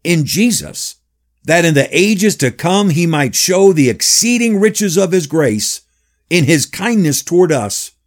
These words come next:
through Christ Jesus. God has given you a future that is defined by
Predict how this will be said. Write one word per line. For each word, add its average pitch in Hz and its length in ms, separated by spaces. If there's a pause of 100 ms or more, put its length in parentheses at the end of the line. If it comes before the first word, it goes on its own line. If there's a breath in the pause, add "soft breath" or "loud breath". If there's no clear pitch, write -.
(240)
through 165 280
Christ 147 360
Jesus. 101 600 (480)
God 185 300
has 139 200
given 202 340
you 151 160
a 107 80
future 233 640 (340 soft breath)
that 147 140
is 131 120
defined 180 640
by 131 440